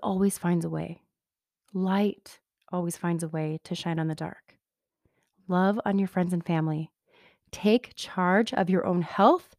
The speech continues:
mind, body, and spirit. You have a gut and an intuition for a reason. Trust in God and the universe and look to them for guidance and comfort.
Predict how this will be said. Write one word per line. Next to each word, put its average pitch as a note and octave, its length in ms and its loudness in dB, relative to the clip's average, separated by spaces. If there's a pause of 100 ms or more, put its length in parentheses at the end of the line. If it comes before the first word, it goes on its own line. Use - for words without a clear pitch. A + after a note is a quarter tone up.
(340)
mind, G3 600 4 (220)
body, F3+ 440 4
and F3+ 160 -2
spirit. D3+ 480 -4 (720)
You G3 140 0
have F3+ 180 2
a F3+ 60 4
gut G#3 360 2 (480)
and F#3+ 100 2
an F#3+ 160 4
intuition G#3+ 840 2
for F3+ 280 0
a F3 60 2
reason. D#3+ 440 -4 (680)
Trust - 280 -4
in A3+ 100 0
God G#3+ 260 4
and A3 100 2
the A3+ 60 4
universe F3 580 0 (320)
and G#3 220 2
look B3+ 200 2
to G3+ 100 -14
them F3+ 180 -2
for E3 220 -4
guidance F3+ 540 0
and F#3+ 160 -4
comfort. F3+ 500 -4